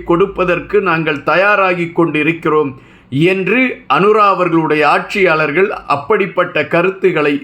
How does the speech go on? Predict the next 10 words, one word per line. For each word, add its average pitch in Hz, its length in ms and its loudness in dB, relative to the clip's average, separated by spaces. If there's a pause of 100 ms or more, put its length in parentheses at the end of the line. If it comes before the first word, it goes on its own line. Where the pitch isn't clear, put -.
இப்பொழுது 151 440 0 (920)
எடுத்து 180 440 2
வைக்க 147 460 0
தொடங்கியிருக்கிறார்கள். 127 920 -2 (500)
அதன் 208 220 -2 (120)
பின்னணியில் 226 640 0
அவர்கள் 180 400 0
சொல்லக்கூடிய 202 600 0 (120)
விடயம் 180 420 0
ஒன்றுதான், 135 500 -2